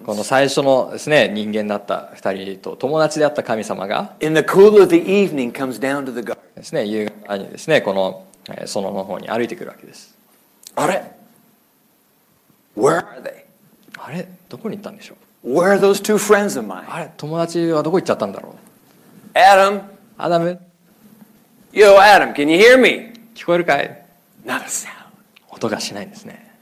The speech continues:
Speaker 2: But then 神様 sees a bush.
Speaker 1: しかし神様はそこにですね、茂みを見つけます。
Speaker 2: And the bush is moving.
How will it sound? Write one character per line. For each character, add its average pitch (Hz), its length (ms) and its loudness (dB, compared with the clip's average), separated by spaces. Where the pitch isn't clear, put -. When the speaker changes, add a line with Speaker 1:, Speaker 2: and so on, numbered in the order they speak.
Speaker 2:
But - 100 -20
then 101 180 -12
神 113 280 -10
様 123 280 -8
sees 120 400 -6
a 107 40 -10
bush. 104 360 -12
Speaker 1:
し - 80 -20
か 104 60 -6
し - 60 -14
神 107 160 -4
様 98 160 -8
は - 100 -12
そ - 120 -16
こ 107 100 -4
に 98 60 -8
で 101 80 -12
す - 80 -10
ね、 117 60 -4
茂 147 260 -4
み 175 100 -2
を 160 60 -2
見 131 100 -6
つ - 80 -14
け 107 80 -10
ま 101 100 -14
す。 - 200 -20
Speaker 2:
And 87 160 -20
the - 120 -18
bush 156 320 -6
is 123 140 -8
moving. 180 480 -14